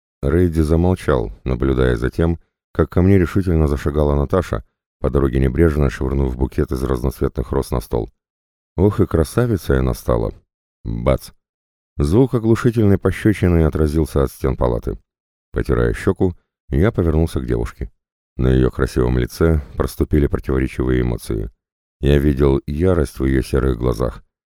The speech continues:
но одновременно с этим по щекам текли слезы. "Балбес!" прошептала она. "Идиот, дурак, придурок конченый! Как ты посмел обмануть нас ты хоть знаешь, сколько я плакала? Знаешь?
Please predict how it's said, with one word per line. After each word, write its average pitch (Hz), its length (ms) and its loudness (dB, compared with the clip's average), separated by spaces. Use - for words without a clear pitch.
но 82 140 4
одновременно 95 540 4
с - 100 -4
этим 101 220 -2
по 87 100 0
щекам 80 380 -2
текли 71 260 -2
слезы. 53 400 -4
"Балбес!" 69 640 0
прошептала 60 560 -2
она. 58 220 -2
"Идиот, 78 640 2
дурак, 80 540 2
придурок 87 500 2
конченый! 67 540 2
Как 95 220 2
ты 92 100 2
посмел 87 400 2
обмануть 85 400 4
нас 73 260 -2
ты 104 60 2
хоть 95 180 2
знаешь, 98 400 2
сколько - 320 0
я 82 80 4
плакала? 69 480 -2
Знаешь? 85 480 2